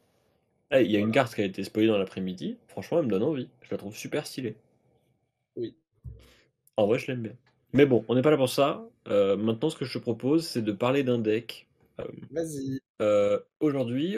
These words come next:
Speaker 1: on va améliorer le deck, euh, préconstruit, euh, de Kano, le deck préconstruit H P un. Heu, c'est un deck que j'ai pas mal repoussé parce que, heu, je savais qu'il faudrait que je le fasse avec Croissant et j'étais en mode : « Vas-y, il va me reprendre sur toutes les cartes, là, ça va me casser la tête. »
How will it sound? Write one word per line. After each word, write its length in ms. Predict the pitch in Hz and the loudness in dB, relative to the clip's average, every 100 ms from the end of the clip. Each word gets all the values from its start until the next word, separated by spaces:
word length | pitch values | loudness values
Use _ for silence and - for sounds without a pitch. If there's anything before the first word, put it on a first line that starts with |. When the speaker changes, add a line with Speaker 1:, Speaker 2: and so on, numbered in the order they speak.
| - | -4
Speaker 1:
on 140 | 127 | -2
va 120 | 107 | 2
améliorer 400 | 104 117 127 143 | 2 2 2 0
le 120 | 156 107 | 0 0
deck, 280 | 120 131 107 | -2 -2 -6
euh, 80 | |
préconstruit, 640 | 95 120 110 110 - 131 120 | -4 -6 -6 -10 -10 -8 -6
euh, 100 | 92 | -6
de 100 | 92 | -6
Kano, 420 | - 113 110 - - | -2 -2 -4 -8 -12
le 100 | 95 | -8
deck 120 | 101 | -8
préconstruit 400 | 110 101 - 110 | -8 -12 -8 -8
H 220 | - - | -8 -10
P 120 | 110 - | -10 -10
un. 160 | 107 - _ _ _ _ _ | -12 -16 _ _ _ _ _
Heu, 200 | 101 87 90 | -12 -10 -8
c'est 140 | - | -2
un 40 | 113 | 0
deck 140 | 151 | 0
que 80 | 139 | -2
j'ai 140 | 104 | -4
pas 120 | 98 127 | 0 2
mal 140 | 147 | 2
repoussé 460 | 131 117 123 147 156 | 0 -6 -6 -2 -2
parce 180 | 127 | -4
que, 80 | - | 0
heu, 340 | 113 104 98 92 - - - _ | 2 4 4 0 -12 -20 -20 _
je 80 | 110 | 0
savais 200 | 127 151 | 2 2
qu'il 60 | - | 4
faudrait 160 | 135 | 2
que 40 | 113 | 2
je 40 | |
le 40 | 110 | 0
fasse 180 | 139 139 | 0 0
avec 160 | 123 | -2
Croissant 720 | - 127 123 131 135 147 151 | 0 -2 0 2 2 2 0
et 180 | 127 104 | 0 0
j'étais 120 | 101 113 | 0 -2
en 40 | |
mode : « 220 | 110 113 110 | 0 0 0
Vas-y, 140 | 110 | -4
il 60 | 113 | -4
va 80 | |
me 80 | 101 | -2
reprendre 240 | 101 113 110 | -2 -4 -8
sur 100 | 104 | -12
toutes 160 | 110 | -10
les 80 | 110 | -8
cartes, 260 | 117 120 - | -6 -6 -8
là, 60 | |
ça 120 | 110 98 | -8 -8
va 40 | |
me 40 | 101 | -8
casser 200 | 95 98 | -8 -8
la 100 | 95 | -8
tête. » 260 | 117 - | -10 -12